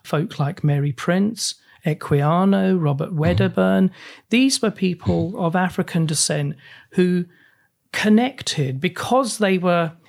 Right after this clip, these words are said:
Speaker 1: in one sense, both part of Britain, but also its colonial formations. They had a broader view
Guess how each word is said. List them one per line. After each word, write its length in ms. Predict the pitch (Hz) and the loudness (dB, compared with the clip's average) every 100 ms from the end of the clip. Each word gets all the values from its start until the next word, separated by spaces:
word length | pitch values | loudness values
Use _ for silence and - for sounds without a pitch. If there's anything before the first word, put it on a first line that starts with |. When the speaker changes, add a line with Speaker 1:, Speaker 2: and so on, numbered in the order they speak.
| - | -2
Speaker 1:
in 220 | 175 165 | 0 2
one 240 | 180 185 | 2 2
sense, 460 | 175 - 165 170 - | 2 0 -2 -2 -4
both 520 | 135 170 160 147 - - _ _ _ _ - | -2 0 0 -4 -10 -20 _ _ _ _ -8
part 500 | - 160 180 190 214 | 0 2 2 0 -2
of 180 | 196 | -2
Britain, 500 | - 208 - 226 233 - _ _ _ - | -2 -2 -2 -2 -2 -4 _ _ _ -4
but 160 | 180 170 | -2 0
also 640 | 180 - - 160 156 160 180 | 0 -2 -2 0 0 -2 -4
its 240 | 185 170 - | -6 -4 -4
colonial 640 | 175 156 160 160 156 151 | 0 2 2 2 2 0
formations. 1000 | 147 151 151 156 170 - 240 240 269 - - _ - - _ - | 0 0 2 0 -2 -4 -2 -2 -2 -4 -10 _ -20 -20 _ 0
They 160 | 196 | 0
had 420 | 196 180 220 247 | 0 -4 -2 0
a 120 | 254 208 | 0 -2
broader 720 | - 170 180 208 220 196 190 | 0 2 4 4 4 4 2
view 760 | 165 170 202 233 190 139 131 | 0 0 0 2 0 0 -2